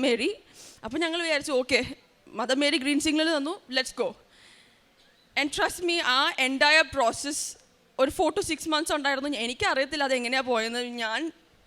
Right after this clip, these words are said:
എനിക്ക്, എനിക്ക് സ-, സത്യം സമയം കിട്ടി. ഞാൻ, I was busy, busy with Tessa. പക്ഷേ, you know, എനിക്കറിയത്തില്ല അം-, അമ്മ മാതാവ് എന്നെ ഇങ്ങനെയാ കൊണ്ടുപോയേ. ഇ-, ഇങ്ങനെ, ഇങ്ങനെ കയ്യിൽ, ഉള്ളം കയ്യിൽ വെച്ചിട്ടാണ് അമ്മ മാതാവ് എന്നെ കൊണ്ടുപോയത്. അപ്പോൾ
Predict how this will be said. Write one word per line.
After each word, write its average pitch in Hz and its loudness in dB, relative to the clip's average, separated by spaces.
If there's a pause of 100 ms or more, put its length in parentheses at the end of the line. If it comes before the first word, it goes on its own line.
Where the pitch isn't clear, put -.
(100)
എനിക്ക്, - -2
എനിക്ക് 285 2
സ-, 440 -2
സത്യം 381 -2
സമയം 330 -2
കിട്ടി. 294 -4
ഞാൻ, 254 -4 (120)
I - -2
was 349 -6
busy, 269 0
busy 247 -2
with 339 -4
Tessa. 226 0 (280)
പക്ഷേ, 320 -2
you 302 -6
know, 370 -2
എനിക്കറിയത്തില്ല 339 4
അം-, 233 0
അമ്മ 269 2
മാതാവ് 427 4
എന്നെ 359 0
ഇങ്ങനെയാ 320 6
കൊണ്ടുപോയേ. 220 6 (560)
ഇ-, 262 0
ഇങ്ങനെ, 320 4 (180)
ഇങ്ങനെ 302 2
കയ്യിൽ, 285 2
ഉള്ളം 302 4
കയ്യിൽ 330 2
വെച്ചിട്ടാണ് 277 4
അമ്മ 226 0
മാതാവ് 226 2
എന്നെ 247 0
കൊണ്ടുപോയത്. 214 2 (1300)
അപ്പോൾ 240 2